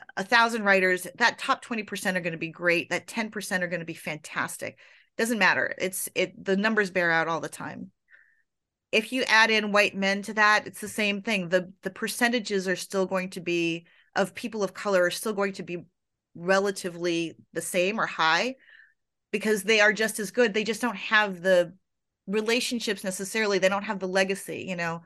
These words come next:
there are a lot of people who grow up, and we're talking about Nepo babies, like, in the press these days. There are a lot of people out there who are Nepo babies, and those, they may, may or may not be the, the kid of, but they went to c-, school with somebody who went to Campbell Hall.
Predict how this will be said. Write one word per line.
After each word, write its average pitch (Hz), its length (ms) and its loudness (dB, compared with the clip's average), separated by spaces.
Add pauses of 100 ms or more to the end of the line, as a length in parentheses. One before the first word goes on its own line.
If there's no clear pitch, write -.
(360)
there 190 100 4
are 190 40 8
a 190 40 6
lot 208 200 6
of 202 60 -4
people 196 300 -6
who 196 200 -6
grow 185 280 4
up, 190 240 6
and 185 160 0
we're 190 120 0
talking 190 340 -2
about 180 180 0
Nepo 190 320 4
babies, 180 480 0
like, 180 180 -2
in 180 80 -6
the 175 60 -2
press 190 360 -2
these 170 220 -6
days. 165 300 -8 (280)
There 247 100 -2
are 285 40 4
a - 20 8
lot 277 100 8
of - 40 -4
people 294 200 2
out 254 160 6
there 240 120 2
who 226 120 -8
are 226 100 -4
Nepo 226 280 0
babies, 127 540 -4 (480)
and 190 260 4
those, 220 480 0
they 220 240 0
may, 233 420 0
may 226 200 0
or 233 60 4
may 226 140 0
not 214 200 2
be 208 120 -6
the, 190 200 -6 (300)
the 190 100 -4
kid 269 320 -2
of, 185 240 4
but 196 140 -4
they 190 100 2
went 190 200 0
to 165 80 -2
c-, - 40 -16 (240)
school 285 360 0
with 254 120 0
somebody 202 540 -2 (480)
who 208 80 2
went 208 140 2
to 202 60 -4
Campbell 190 360 0
Hall. 185 480 6